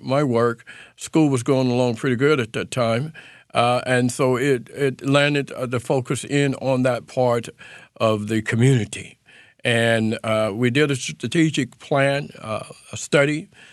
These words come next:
uh, and it, uh, indicated and kind of created a, a roadmap as to where we would start. So the church launched, launched this initiative, uh, and, and, uh, we named it the Lansdowne Community Initiative,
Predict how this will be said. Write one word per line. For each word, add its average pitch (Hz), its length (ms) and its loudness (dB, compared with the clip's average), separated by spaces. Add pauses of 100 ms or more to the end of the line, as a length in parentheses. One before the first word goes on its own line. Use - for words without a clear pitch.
(240)
uh, 110 400 0
and 120 260 0
it, 127 280 -2
uh, 117 240 -6
indicated 135 720 0
and 117 140 -4
kind 127 220 -2
of 113 180 -6
created 127 400 -2
a, 113 280 -8 (520)
a 117 280 -8
roadmap 123 640 2
as 117 340 2
to 110 120 -6 (300)
where 143 240 4
we 143 160 2
would 127 160 -2
start. 113 560 -2 (400)
So 156 140 -2
the 139 100 2
church 190 380 2
launched, 175 680 -2
launched 139 520 0
this 135 180 -2
initiative, 123 680 -2 (420)
uh, 113 400 2
and, 113 340 -2
and, 117 400 -4
uh, 110 400 -4
we 123 140 2
named 131 320 2
it 143 120 -6
the 113 100 -2
Lansdowne 120 640 0
Community 117 520 -4
Initiative, 107 640 -6